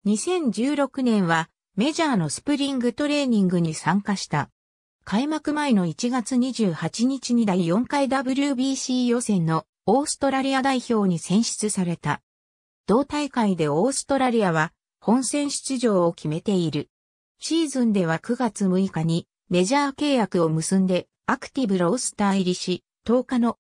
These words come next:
クリーブランドインディアンス戦でメジャーデビュー。この年は十試合に出場し、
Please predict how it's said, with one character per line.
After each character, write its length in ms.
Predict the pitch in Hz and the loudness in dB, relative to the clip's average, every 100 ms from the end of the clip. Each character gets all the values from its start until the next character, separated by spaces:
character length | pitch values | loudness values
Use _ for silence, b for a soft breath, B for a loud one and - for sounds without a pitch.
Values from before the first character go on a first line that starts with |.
| _ | _
ク 80 | - | -2
リ 200 | 214 311 | 0 0
ー 20 | |
ブ 120 | 311 302 | 0 -2
ラ 140 | 294 | -2
ン 140 | 285 | -2
ド 100 | 262 | 0
イ 140 | 240 269 | 2 2
ン 100 | 247 | 2
デ 80 | 226 | 2
ィ 80 | |
ア 60 | 196 | 2
ン 80 | 202 | -2
ス 60 | |
戦 340 | - - 214 180 | -6 -4 0 0
で 220 | 160 - _ _ | 0 -4 _ _
メ 140 | 165 | -2
ジ 100 | 160 | 0
ャ 120 | 254 240 | 0 2
ー 20 | |
デ 120 | 214 | 2
ビ 180 | 180 151 | 2 0
ュ 100 | 131 | -2
ー。 40 | - _ _ _ _ _ | -10 _ _ _ _ _
こ 120 | - | -2
の 100 | 269 | 0
年 320 | - 277 320 | 0 0 0
は 140 | 330 202 | 0 0
十 180 | 170 190 | 0 -2
試 300 | - 294 285 | -2 -2 0
合 140 | 254 | 2
に 160 | 202 160 | 0 -2
出 240 | - 202 | -4 -4
場 200 | 202 196 | -2 -2
し、 280 | - 180 | 0 -2